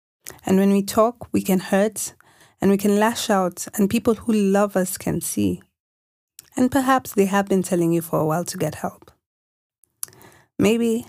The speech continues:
like that man at Bethesda, sorry, I think it's Beth-, Bethes-, Bethesda, I don't know.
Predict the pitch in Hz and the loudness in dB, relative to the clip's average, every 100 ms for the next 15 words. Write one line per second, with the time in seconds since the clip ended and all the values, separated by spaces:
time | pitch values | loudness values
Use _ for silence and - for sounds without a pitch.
0 | - 202 180 185 180 196 190 214 226 - | -6 -2 0 0 0 2 2 2 0 -6
1 | - - 180 180 - - 196 214 262 - | -12 -4 -2 -2 -2 -2 0 -2 -6 -12
2 | _ _ _ _ _ _ _ _ _ _ | _ _ _ _ _ _ _ _ _ _
3 | _ _ _ _ _ - 170 190 190 196 | _ _ _ _ _ -2 0 0 0 0
4 | 190 - 175 - _ _ _ - 196 202 | 0 -4 -6 -6 _ _ _ -8 2 2
5 | 196 - - - 202 - 214 - - - | 2 -6 -12 -4 -2 2 0 0 -8 -8
6 | - - _ _ - 196 190 170 | -10 -20 _ _ -8 -4 -2 -4